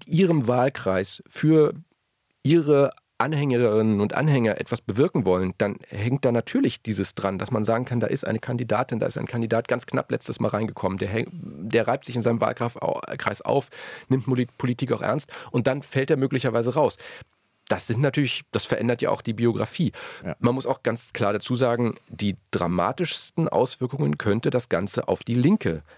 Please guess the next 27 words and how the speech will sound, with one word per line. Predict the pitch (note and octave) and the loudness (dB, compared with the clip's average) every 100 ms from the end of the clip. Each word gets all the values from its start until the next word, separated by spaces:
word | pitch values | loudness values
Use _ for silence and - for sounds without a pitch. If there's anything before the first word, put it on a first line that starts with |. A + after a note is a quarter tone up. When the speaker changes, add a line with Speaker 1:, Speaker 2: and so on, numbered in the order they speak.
| _ | _
Speaker 1:
haben | - G2 F2+ F2 E2 - - | -2 0 2 0 -2 -8 -2
im | G2+ F#2+ | 0 2
Bundestag, | G2+ F#2+ - - F#2+ D#2+ - | 2 0 -2 -2 -2 0 0
Speaker 2:
Ja, | E2+ - - | -2 -4 -8
genau. | - F2+ | -2 2
Speaker 1:
die | |
ja | A2+ | 2
im | - | 4
Moment | A2+ A2+ B2 - | 2 2 0 -4
eh | - C3 | 0 0
schon, | - E3 E3+ E3+ | 2 4 4 4
äh, | - C3+ | 4 2
krisengeschüttelt | C#3 D#3+ E3 D3+ C#3 D3 D#3+ | 2 0 2 2 2 2 0
ist, | - D3+ - | 0 -4 -2
weil, | A#2 A2+ A#2 A#2+ | 2 4 6 4
äh, | D#2 A2 A2 | 2 2 0
Sarah | - G2 G#2 A#2 A2+ | -2 -2 0 0 0
Wagenknecht | G#2+ G#2 C3 - D3 D3 - | 2 0 0 0 -2 -2 -2
und | C3 | -2
ihre | B2+ B2+ | -2 -2
Getreuen | B2+ - A#2 B2+ | -2 2 2 2
die | C3+ | 0
Fraktion | - G#2+ - A#2 B2+ | -2 -6 -2 0 0
verlassen | D3+ D3 D3+ | 0 0 0
haben | C3+ C#3+ | 0 0
und | A#2 G#2 | -2 -2
daraufhin | A2 B2 - | 0 -2 -2